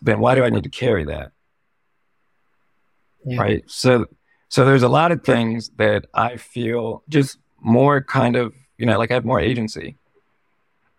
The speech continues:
Speaker 1: You know, my opinions matter. You know, I, a few people told me I shouldn't write the book. Or they asked me, you know, "Well, what,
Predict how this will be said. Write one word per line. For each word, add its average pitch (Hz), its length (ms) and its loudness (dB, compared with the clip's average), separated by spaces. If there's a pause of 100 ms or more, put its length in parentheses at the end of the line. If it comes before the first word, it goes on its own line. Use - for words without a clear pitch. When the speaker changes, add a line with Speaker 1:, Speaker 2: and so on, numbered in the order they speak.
(120)
Speaker 1:
You - 80 2
know, 87 80 0
my 107 220 0
opinions 110 480 2
matter. 113 560 2 (100)
You 113 80 0
know, 92 300 0
I, 117 280 0
a 117 100 2
few 190 180 2
people 220 220 2
told 139 220 2
me 139 80 2
I 135 80 0
shouldn't 131 320 2
write 120 220 -4
the 131 80 -4
book. - 340 -4 (1300)
Or 113 80 2
they 113 140 0
asked 123 240 -2
me, 120 280 -2
you 104 100 -4
know, 85 180 0
"Well, 98 180 -6
what, 120 240 -2